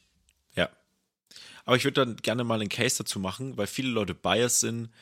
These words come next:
mit den, oh, jetzt treffen sie, jetzt treffen sie auf die Eagles und so, die durchmarschiert sind. Also erstmal ist es für mich zu biased, weil der Weg der Eagles nicht so schwer war wie von den Chiefs. Des Weiteren haben immer viele rumgeheult, dass Tyreek Hill,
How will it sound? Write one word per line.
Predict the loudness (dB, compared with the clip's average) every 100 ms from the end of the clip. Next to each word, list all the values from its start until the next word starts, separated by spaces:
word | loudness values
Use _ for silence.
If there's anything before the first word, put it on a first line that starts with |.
| -20 _
mit | -2 -2 -2 -4
den, | -4 -4 -6
oh, | -2 0 0
jetzt | -2 -4
treffen | -10 -8 -6
sie, | -2 -2 -2 -6
jetzt | -10 -10
treffen | -10 -8 -6
sie | -6
auf | -6
die | -8
Eagles | -8 -4 -4 -4
und | -6
so, | -6
die | -2
durchmarschiert | -4 -4 -6 -4 -4
sind. | -4 -4
Also | -2 -2
erstmal | -2 -2 -2
ist | -2
es | -4
für | -6
mich | -8
zu | -10
biased, | -2 0 0 -2
weil | -4
der | -4 -2
Weg | -4
der | -4
Eagles | -4 -4 -4 -4 -8 _ _ _ _ _ _ _ -8
nicht | -2 0 -2 -6 -10
so | -6 -2 0
schwer | 0 2 0
war | -2 -8 -14 _
wie | -12
von | -10 -10 -8
den | -8 -10 -16 _ _ _ _
Chiefs. | -4 -4 -6 -10 -10 _ -20 -20 -8
Des | -2
Weiteren | 2 2 2 -4
haben | -4
immer | -4 -6
viele | -4 -4
rumgeheult, | -4 -6 -4 0 0 0 -2 -4
dass | -6
Tyreek | -2 -2 -2
Hill, | -2 0 0 -4